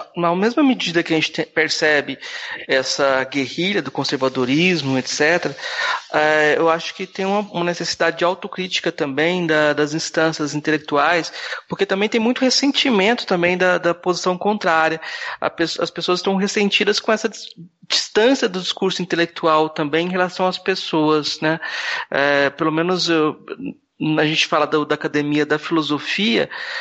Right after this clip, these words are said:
parece que a filosofia precisa também ocupar esse papel também de conversar mais com as pessoas.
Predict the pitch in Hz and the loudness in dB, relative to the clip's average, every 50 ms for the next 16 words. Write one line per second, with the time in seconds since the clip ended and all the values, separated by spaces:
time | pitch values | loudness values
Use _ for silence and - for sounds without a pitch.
0 | - - - _ 160 156 160 165 - - 190 180 - 196 190 180 190 180 - 190 | -10 -12 -6 _ 0 0 0 0 0 -4 -6 -4 -2 -4 -2 -2 -2 -2 -2 -6
1 | 185 - - - - 185 180 190 185 - 185 175 180 180 185 180 - - - - | -4 -4 -8 -6 -6 -2 -2 -2 0 0 0 2 2 0 0 -2 -4 -2 0 0
2 | 180 - - 185 - 190 170 175 175 - 196 - - 190 190 - - 185 175 180 | 0 0 -4 -2 0 2 2 2 2 -2 -4 -2 -2 -4 -4 0 0 2 2 2
3 | 185 185 185 185 180 156 147 147 160 170 175 - - - 180 170 175 180 175 - | 2 0 -2 -2 -4 -2 0 0 0 0 0 -2 -4 -4 -2 0 0 0 0 0
4 | - 180 175 170 170 175 175 - - 175 160 - - 156 151 - - - 156 156 | -2 -2 0 2 0 0 0 -2 -6 -8 -8 -4 -4 -4 -2 -2 -2 0 2 2
5 | 156 151 151 143 - | 2 2 0 -2 -6